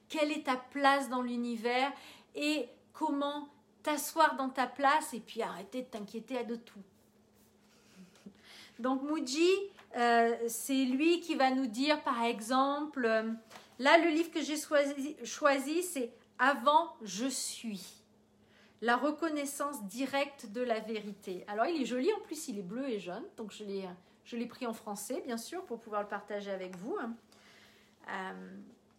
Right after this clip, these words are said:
tu ne peux voyager pour rentrer chez toi car tu y es déjà.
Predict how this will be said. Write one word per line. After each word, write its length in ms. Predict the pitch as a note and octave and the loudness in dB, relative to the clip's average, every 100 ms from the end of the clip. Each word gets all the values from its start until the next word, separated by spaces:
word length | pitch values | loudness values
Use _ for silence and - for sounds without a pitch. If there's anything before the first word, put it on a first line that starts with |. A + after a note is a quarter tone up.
| _ _ _ _ _ _ - _ - | _ _ _ _ _ _ -20 _ -10
tu 180 | - D#4+ | -4 -2
ne 120 | E4 | -2
peux 300 | D#4+ F4 G#4 | -2 2 2
voyager 640 | E4 D4+ D4+ D4 A3+ D#4+ F#4 | 4 2 4 2 2 -2 -2
pour 180 | D4+ | -4
rentrer 400 | B3 C4 - D#4 | -4 -4 -6 -8
chez 280 | D4+ - C#4 | -6 -6 -8
toi 440 | - B3 A3+ C#4 - _ _ - | -6 2 2 2 -4 _ _ -6
car 220 | C#4 C4+ | -4 -4
tu 180 | - D4+ | -4 -2
y 300 | C#4 C4 B3+ | 0 0 0
es 100 | D4 G3+ F3 | -2 -4 -4
déjà. 480 | A#3 B3 G#3 G3+ | 0 0 0 -4